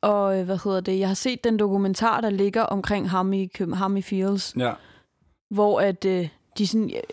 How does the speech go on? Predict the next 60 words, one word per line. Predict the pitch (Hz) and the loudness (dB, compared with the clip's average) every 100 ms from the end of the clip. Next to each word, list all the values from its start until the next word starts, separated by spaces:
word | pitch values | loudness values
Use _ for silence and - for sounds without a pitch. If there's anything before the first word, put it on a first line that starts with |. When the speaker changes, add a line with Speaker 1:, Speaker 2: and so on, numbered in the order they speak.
| - | -8
Speaker 1:
eller | 76 156 170 | -4 -2 -2
så | 180 | -2
har | 190 196 | 0 0
jeg | |
læst | 208 214 | 2 2
nogle | 220 208 | 2 0
artikler, | - 254 254 226 | 0 -2 0 2
hvor | 208 | 2
man | 190 208 | 2 0
ligesom | 202 202 240 | 0 0 0
sammenligner | - 214 240 254 208 | 2 2 4 4 2
det | 196 208 | 2 2
der | 208 196 | 4 2
med, | 196 202 214 | 2 2 2
at | 202 | 2
ham | 214 220 | 2 2
over | 214 226 | 2 4
i | 226 | 4
U | 202 | 2
S | 190 254 | 0 0
A, | 220 | 0
han | 208 208 | 0 2
havde | 208 107 | 2 4
også | 214 - | 2 0
søgt | 247 226 190 | -2 -2 -2
rigtig | 190 214 | -4 0
meget | 190 196 | 0 2
hjælp. | 196 208 - - - - - | 2 0 -2 -12 -20 -18 -6
Men | 131 | 0
han | 208 | 2
fik | 160 262 | 2 2
Speaker 2:
Mm. | 254 | 2
Speaker 1:
ikke | 214 220 | 0 0
den | 208 | 2
hjælp, | 208 185 | 2 2
han | 214 | -2
skulle | 196 214 196 | -2 -2 0
have, | 214 220 | 2 0
og | - | -2
så | 226 | 0
Speaker 2:
Nej. | 226 202 | 4 4
Speaker 1:
var | 202 | 2
det | 226 | 0
så, | 208 | 0
han | 202 208 | 0 0
gjorde | 196 202 214 | 2 2 2
for | 202 | 2
ligesom | 196 208 220 208 | 2 0 0 0
at | 170 170 - - - _ _ - - | 0 -2 -8 -20 -20 _ _ -6 0
råbe | 196 185 175 | 2 2 2
op | 202 - | 2 0
eller | 185 160 | -2 0
et | |
eller | 185 185 | 0 0
andet, | 190 | 2
og | 202 | 0
skød | - - _ 233 220 | -4 -12 _ 2 4
alle | 202 196 | 2 2
de | 208 | -2
der | 196 196 202 | 2 0 0